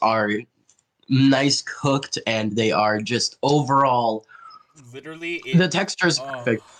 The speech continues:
Speaker 2: it, it's,
Speaker 1: The
Speaker 2: it's
Speaker 1: yolk
Speaker 2: the
Speaker 1: is
Speaker 2: perfect
Speaker 1: still runny.
Speaker 2: The yolk's
Speaker 1: It's
Speaker 2: still runny,
Speaker 1: so
Speaker 2: but it's not. The whites aren't runny. It is really hard to fuck it up. It is the
Speaker 1: And
Speaker 2: goat of the egg world.
Speaker 1: it's so good paired t-, with toast, on toast,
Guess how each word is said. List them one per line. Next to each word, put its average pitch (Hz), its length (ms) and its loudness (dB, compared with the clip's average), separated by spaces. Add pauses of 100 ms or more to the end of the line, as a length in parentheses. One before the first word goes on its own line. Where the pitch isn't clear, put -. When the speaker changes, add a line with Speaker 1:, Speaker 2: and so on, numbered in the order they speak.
(100)
Speaker 2:
it, 123 220 -6
it's, 123 140 -16
Speaker 1:
The 165 100 -4
Speaker 2:
it's 131 100 -6
Speaker 1:
yolk 170 200 2
Speaker 2:
the 180 120 -4
Speaker 1:
is 156 240 2
Speaker 2:
perfect - 180 -6 (180)
Speaker 1:
still 151 280 2 (100)
runny. 131 280 -4
Speaker 2:
The 139 40 -12
yolk's 160 400 -8
Speaker 1:
It's 139 200 0
Speaker 2:
still 233 280 -2
runny, 170 320 -4
Speaker 1:
so 131 60 -8
Speaker 2:
but - 220 -8
it's 156 220 -12
not. 139 440 -14
The 135 100 -14
whites 135 380 -12
aren't 139 260 -14
runny. 139 360 -12
It 139 160 -14
is 143 200 -16 (240)
really 143 280 -14
hard 131 240 -18
to 123 40 -20
fuck 113 280 -20
it 113 100 -16
up. 95 280 -16 (420)
It 135 140 -12
is 123 300 -14
the 131 100 -6
Speaker 1:
And 156 180 -2
Speaker 2:
goat 127 240 -8
of - 140 -18
the 117 120 -20
egg 87 220 -20
world. 71 180 -20
Speaker 1:
it's - 220 -2
so - 640 0
good 143 360 2
paired 131 380 -2 (260)
t-, - 280 -6
with 123 460 2
toast, 202 380 2
on 143 260 2
toast, 123 600 0